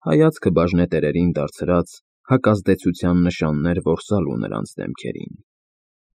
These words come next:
Ոչ մի նշան չտեսավ, ու հանկարծ կռահեց, թե ինչու նրանք բեղեր ունեն։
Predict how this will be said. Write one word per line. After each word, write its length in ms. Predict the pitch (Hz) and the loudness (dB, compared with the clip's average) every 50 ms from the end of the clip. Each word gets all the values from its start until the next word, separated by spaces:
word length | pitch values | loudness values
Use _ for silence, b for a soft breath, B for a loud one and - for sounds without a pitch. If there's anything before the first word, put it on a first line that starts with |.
| _ _ _ _ _ _ _ - | _ _ _ _ _ _ _ -6
Ոչ 240 | - 165 185 190 185 - | 0 2 2 2 2 2
մի 120 | 175 156 147 | 2 2 4
նշան 360 | 135 127 - - 123 127 127 | 2 2 2 2 0 0 0
չտեսավ, 540 | - - - 131 135 - - - - - - - _ _ _ _ _ _ _ _ _ _ _ _ - | -4 -4 -2 -2 -2 -2 -6 -12 -14 -14 -16 -20 _ _ _ _ _ _ _ _ _ _ _ _ 4
ու 100 | 131 120 | 4 6
հանկարծ 440 | 107 95 90 87 - 95 95 - - - | 6 4 2 2 2 2 2 0 -2 -4
կռահեց, 500 | - 92 90 92 90 104 117 117 113 - - | -2 0 0 0 0 0 -2 -2 -4 -6 -6
թե 120 | - 101 | -2 0
ինչու 360 | 95 101 104 - - 143 139 127 | 2 2 0 0 0 0 2 2
նրանք 340 | 98 69 69 60 60 - - | 0 0 -2 -4 -6 -6 -4
բեղեր 380 | - 90 85 73 - 57 50 - | -4 -2 -2 -2 -4 -6 -6 -6
ունեն։ 320 | 50 50 50 - - - | -6 -8 -8 -10 -12 -16